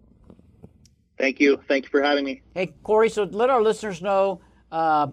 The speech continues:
Speaker 2: a little bit about Graymar Environmental, if they've not heard about it, and where you're located.
Speaker 1: Uh, we're lo-, located on, um,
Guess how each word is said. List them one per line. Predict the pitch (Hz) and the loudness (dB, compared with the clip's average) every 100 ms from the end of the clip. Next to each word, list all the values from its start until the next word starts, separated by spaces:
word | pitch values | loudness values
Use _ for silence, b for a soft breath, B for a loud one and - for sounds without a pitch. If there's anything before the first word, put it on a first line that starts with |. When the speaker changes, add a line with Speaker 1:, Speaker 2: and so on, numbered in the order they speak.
| - | -10
Speaker 2:
a | 185 | -8
little | 170 202 | 0 2
bit | 208 | 2
about | 175 147 123 | 2 0 0
Graymar | 123 156 180 170 165 165 160 | -4 -4 -2 -2 0 0 -2
Environmental, | 147 123 147 156 151 156 151 156 | -6 -2 0 0 -2 -4 -6 -8
if | 120 | -6
they've | 135 | -6
not | 147 151 | -4 -4
heard | 190 | -4
about | 262 135 | -4 -6
it, | 104 | -6
and | 123 | -2
where | 160 156 151 | 0 0 -2
you're | 151 | -2
located. | 151 160 151 101 - - _ _ _ _ _ - _ _ _ _ _ _ _ _ _ - _ _ - | 0 -2 -2 -10 -10 -20 _ _ _ _ _ -20 _ _ _ _ _ _ _ _ _ -20 _ _ -2
Speaker 1:
Uh, | 156 151 | 2 4
we're | 147 | 4
lo-, | 165 196 - - | 4 2 0 0
located | 214 220 247 240 233 | 0 2 0 0 0
on, | - 180 180 180 | -2 0 -2 -2
um, | 170 160 156 147 143 | -4 -4 -4 -6 -8